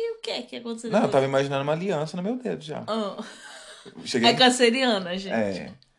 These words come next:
Speaker 2: Agora mais equilibrado. Menino, você acredita que o cara nunca mais me respondeu?
Speaker 1: Hum. Mas foi bloqueado?
Speaker 2: N-, nos primeiras mensagens, nos primeiros dias que eu mandava mensagem pra ele, todo dia, né, perguntando.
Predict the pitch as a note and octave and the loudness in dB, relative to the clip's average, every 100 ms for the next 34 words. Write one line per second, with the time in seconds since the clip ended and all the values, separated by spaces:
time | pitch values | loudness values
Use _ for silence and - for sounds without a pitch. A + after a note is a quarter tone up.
0 | _ _ _ _ _ - B2 B2 C3 B2+ | _ _ _ _ _ 2 4 6 4 0
1 | B2+ C#3 B2+ G2 E2+ - _ _ _ - | -2 -4 -4 -8 -10 -16 _ _ _ -18
2 | - _ _ - - C#3 E3 C3 A2 B2+ | -18 _ _ -20 -6 0 2 2 0 0
3 | C3 C3 C3+ - D3 B2+ B2+ D#3 D#3 C3+ | 2 2 -2 -2 2 4 2 -2 -2 -2
4 | C3 B2+ A#2+ A#2+ D3+ - _ _ _ _ | -4 -6 -4 -2 -4 -6 _ _ _ _
5 | _ A3 C4+ C4 A#3 _ _ _ - G3 | _ -10 -8 -8 -10 _ _ _ -10 -8
6 | G3+ F#3+ G#3 A#3+ A#3+ F#3+ - _ _ - | -6 -6 -6 -8 -8 -10 -16 _ _ -20
7 | - _ _ _ _ _ _ _ _ G#2 | -20 _ _ _ _ _ _ _ _ -12
8 | G#2 - _ E2+ B2 C3+ C3 C#3 C3 C3+ | -12 -14 _ -6 -2 -2 -2 -2 4 6
9 | D3 D3 C3+ C3+ A#2+ A2+ A2+ - C3+ F#3 | 6 2 -4 2 4 4 -2 -4 2 4
10 | F#3+ C#3+ C#3 C3+ B2 B2 A#2+ A#2 A2+ A#2 | 4 4 2 2 6 6 6 0 -2 -2
11 | A#2 F3+ G3+ D3+ A#2 B2 A2 A#2 A2+ A2+ | 0 2 2 0 0 0 -2 -2 -4 -6